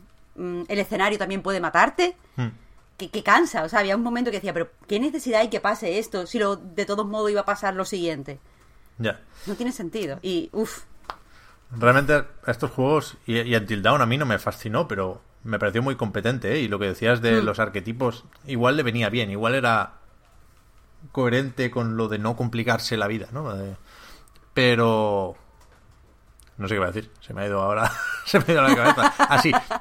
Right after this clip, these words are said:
Speaker 2: que lo que necesitan es cierta tensión, ¿no? Para
Speaker 1: Sí.
Speaker 2: para que, que dudes, que, que te puedas incluso equivocar en el Quick Time Event de, "Coño, es que estoy nervioso y le he dado al triángulo".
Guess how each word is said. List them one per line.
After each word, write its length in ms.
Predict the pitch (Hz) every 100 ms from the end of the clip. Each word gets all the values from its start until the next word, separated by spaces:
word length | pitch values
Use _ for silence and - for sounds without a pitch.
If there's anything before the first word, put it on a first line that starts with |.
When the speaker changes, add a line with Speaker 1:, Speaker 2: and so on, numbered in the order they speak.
| -
Speaker 2:
que 100 | -
lo 60 | 143
que 100 | 139
necesitan 680 | 120 107 98 123 143 147 170 - - - -
es 220 | 127 -
cierta 340 | 139 131 135 127
tensión, 520 | 113 107 123 101 -
¿no? 200 | 151 196
Para 520 | 110 104 101 98 90 - - - -
Speaker 1:
Sí. 300 | 330 311 - -
Speaker 2:
para 220 | 123 117
que, 200 | 113 - - - - - - -
que 120 | 127
dudes, 520 | 110 190 175 175 - - - -
que, 140 | 135
que 180 | - 156
te 100 | 135
puedas 200 | 208 -
incluso 340 | 147 95 -
equivocar 440 | 120 - 101 151 180
en 80 | 127
el 100 | 127
Quick 160 | 156
Time 180 | 117 147
Event 160 | 165 110
de, 80 |
"Coño, 200 | 113 151
es 80 | 120
que 80 | -
estoy 200 | - 180
nervioso 400 | 123 98 190 120
y 40 |
le 80 | 120
he 20 |
dado 120 | 120 110
al 60 |
triángulo". 380 | - 175 160